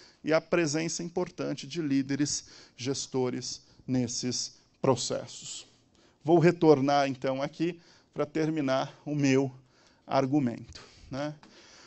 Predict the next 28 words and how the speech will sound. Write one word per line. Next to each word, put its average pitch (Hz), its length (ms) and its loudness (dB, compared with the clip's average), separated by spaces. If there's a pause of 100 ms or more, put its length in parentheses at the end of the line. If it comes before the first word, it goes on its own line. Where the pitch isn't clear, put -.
(200)
Então, 254 160 -6
só 240 180 6
fazendo, 214 560 4
terminando 196 560 8
esses 175 220 4
apontamentos 180 680 0
sobre 160 260 -2
inovação 160 600 -2
no 147 80 -6
setor 135 360 -6
público, 120 480 -12
gente. 131 440 -10 (380)
Sempre 277 380 4
o - 20 -4
conceito 175 560 0
de 131 80 -6
inovação, 143 640 -2 (320)
que - 80 0
é 170 40 6
uma 185 140 2
das 156 200 2
bases 127 440 0
da 147 120 2
gestão 131 460 -4
de 131 80 -6
mudança, 165 520 -4
pode 175 280 -4
ser 160 280 -6